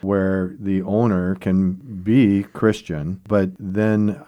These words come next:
are they actually being that way in business is the next step, and then actually operating the business as a Christian, and then you said truly giving it over to the Lord.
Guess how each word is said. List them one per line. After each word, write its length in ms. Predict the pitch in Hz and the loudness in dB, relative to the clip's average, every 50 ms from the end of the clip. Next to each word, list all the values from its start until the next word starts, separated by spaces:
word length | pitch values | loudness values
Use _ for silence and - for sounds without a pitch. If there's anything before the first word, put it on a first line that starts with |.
| - - | -16 -10
are 180 | 95 101 101 | -4 -4 -2
they 160 | 95 104 98 95 | 0 0 0 0
actually 460 | 98 101 98 - - - 95 92 90 | 0 -2 -2 -4 -4 -4 -2 -2 -2
being 460 | 85 85 104 107 113 113 113 107 101 | -2 -2 -2 0 2 2 2 2 2
that 260 | 92 98 92 92 90 | 2 2 2 0 0
way 300 | 98 98 98 95 95 92 92 | 0 0 0 2 2 0 0
in 260 | 92 107 95 92 90 | 0 0 0 0 0
business 600 | 80 90 104 107 98 87 85 85 87 92 92 - | 2 2 2 2 2 0 -2 -2 -2 -4 -2 -4
is 180 | 92 87 85 - | -4 -4 -4 -4
the 120 | - 92 | -4 -2
next 540 | 87 90 92 95 95 92 - - - - - | 0 0 0 0 -2 -4 -8 -16 -20 -20 -20
step, 500 | - - - _ 90 78 73 71 76 - _ | -20 -20 -10 _ -6 -4 -4 -6 -8 -10 _
and 280 | 90 107 107 104 101 104 | -6 -2 0 2 4 4
then 240 | 104 104 104 104 101 | 4 4 2 2 0
actually 560 | 98 104 101 101 98 - - 98 98 95 92 - - - | 0 -2 -2 -4 -4 -2 -2 0 0 0 -2 -4 -8 -4
operating 720 | 95 95 110 123 - - 110 104 104 101 98 95 98 95 90 | 2 2 2 2 2 2 2 4 4 4 4 2 2 0 0
the 80 | 90 | -2
business 760 | 82 85 90 113 139 156 147 120 104 92 92 92 - - - _ - | -4 0 4 6 6 6 6 4 2 2 0 -2 -4 -12 -18 _ -8
as 300 | 101 98 92 90 85 90 | -4 -2 -2 0 -2 -4
a 60 | 85 | -6
Christian, 800 | - - - 87 82 - - - - 78 - 82 87 95 101 101 - - | -6 -4 -4 -4 -4 -4 -6 -8 -6 -6 -4 -2 -2 -2 -4 -6 -10 -6
and 200 | 117 104 101 101 | -2 0 2 2
then 160 | 104 104 104 | 2 2 4
you 120 | 101 101 | 2 2
said 280 | 95 - - 98 92 87 | 0 0 -2 -2 -2 -2
truly 340 | - - 117 107 101 98 90 | -2 -2 0 2 2 0 -2
giving 400 | 85 85 101 95 95 95 92 90 | -2 -2 -2 0 2 2 2 0
it 120 | 90 82 - | 0 -2 -4
over 260 | 95 92 92 87 87 | -4 -4 -2 -2 -4
to 140 | 85 - 92 | -4 -4 -6
the 80 | 87 85 | -4 -4
Lord. 500 | 82 78 82 85 82 71 60 58 60 | -4 -4 -4 -4 -6 -6 -8 -12 -16